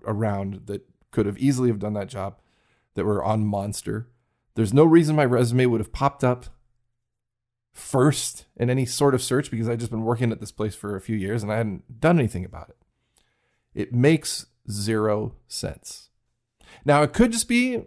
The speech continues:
uh, it was a stroke of good fortune 'cause it helped me out in my day job career. You know, it really made, it turned a big corner for me. Or I shifted into a timeline where I actually was qualified for Google,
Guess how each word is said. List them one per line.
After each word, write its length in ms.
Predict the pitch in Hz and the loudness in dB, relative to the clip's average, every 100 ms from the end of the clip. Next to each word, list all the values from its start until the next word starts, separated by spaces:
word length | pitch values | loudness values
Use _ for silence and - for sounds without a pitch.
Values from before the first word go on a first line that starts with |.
| - | -2
uh, 160 | 131 - | 0 0
it 160 | 101 | -2
was 140 | 98 87 | -6 -8
a 80 | 82 | -8
stroke 480 | - - - 214 | -10 2 6 6
of 140 | 110 - | 4 2
good 180 | 196 185 | 0 2
fortune 480 | 156 120 - 82 | 2 2 0 -12
'cause 160 | - 104 | -10 -6
it 100 | 110 | 2
helped 200 | 139 165 | 2 4
me 100 | 190 | 6
out 160 | 185 127 | 6 4
in 80 | |
my 360 | 117 104 98 87 - - | 2 0 -4 -8 -12 -6
day 160 | 110 | -6
job 400 | 98 101 92 85 | -4 -6 -6 -8
career. 420 | - 95 73 - _ - | -10 -8 -8 -12 _ -10
You 100 | 101 | -4
know, 120 | 127 | -2
it 140 | - | -2
really 300 | 123 139 117 | -2 -2 -2
made, 340 | 110 104 120 - | -6 -6 -6 -8
it 200 | - - | -20 -2
turned 240 | 175 190 | 6 8
a 80 | 170 | 8
big 360 | 127 165 170 143 | 6 4 2 2
corner 320 | 190 185 117 | 2 2 2
for 160 | - 92 | -2 -8
me. 260 | 71 - _ _ _ _ _ _ _ _ _ _ _ _ _ _ _ _ _ _ _ _ _ _ _ 147 | -10 -18 _ _ _ _ _ _ _ _ _ _ _ _ _ _ _ _ _ _ _ _ _ _ _ 6
Or 460 | 170 123 135 143 - _ _ _ _ _ | 8 8 6 0 -12 _ _ _ _ _
I 80 | - | -8
shifted 380 | - 143 - 131 | -2 0 2 2
into 200 | 120 113 | 2 0
a 40 | |
timeline 460 | 110 131 123 107 104 | -2 0 0 0 0
where 160 | 107 110 | -2 -4
I 100 | 110 | -4
actually 320 | 117 120 - 113 | -4 -4 -2 0
was 240 | 123 123 | 2 0
qualified 500 | - 95 - - - | -4 -6 -6 -12 -12
for 100 | - | -14
Google, 360 | 117 87 - | -14 -12 -14